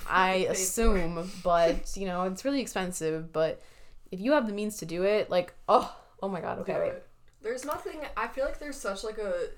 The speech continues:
Speaker 2: what's the word, stigma around it. Like,
Speaker 1: Yeah.
Speaker 2: if you go to therapy, like, you have major problems. But I also feel like it's, it's just a space, like, I mean, it's, it just sounds great. Like, it's a space to be able to go and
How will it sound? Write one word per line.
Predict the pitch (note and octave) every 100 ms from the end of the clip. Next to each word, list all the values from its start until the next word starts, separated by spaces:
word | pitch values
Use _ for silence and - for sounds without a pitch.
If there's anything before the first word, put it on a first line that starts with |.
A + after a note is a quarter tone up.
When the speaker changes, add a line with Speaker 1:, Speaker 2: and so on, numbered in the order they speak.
| - -
Speaker 2:
what's | - G3
the | F#3
word, | D#3+ G3
stigma | - F3+ F3+ G#3+
around | A3 G#3+ G#3+ A3 A3+
it. | A3 G#3
Like, | F3+ F#3+
Speaker 1:
Yeah. | E3+ D2 - - -
Speaker 2:
if | G3
you | G3+
go | G#3+
to | F#3+
therapy, | F#3 F3 F3+ - E3+
like, | E3 F3
you | F#3
have | D#3+ D#3
major | E3 E3 E3
problems. | - D#3 D#3 D3+ F#3+
But | G3 G#3
I | G#3+
also | G#3+ B3 C4 B3
feel | A3 G#3
like | F#3 F3+ - - - - -
it's, | G#3 G#3 -
it's | G#3 A3
just | C#4 C#4+
a | C4+
space, | A3+ G#3 G3+ A#3+ - - - - - G3
like, | F3+ D3+ - - - -
I | G3+
mean, | G3 F#3
it's, | F3+ F#3+
it | A3+ -
just | G3 F#3+
sounds | F3 F3
great. | - F3+ E3+
Like, | F#3+ G#3
it's | A#3
a | A#3+
space | - C4 C4 -
to | A#3+ F#3+
be | G#3 G#3+
able | A3
to | A3
go | G3+ G3+ G3 F#3 -
and | -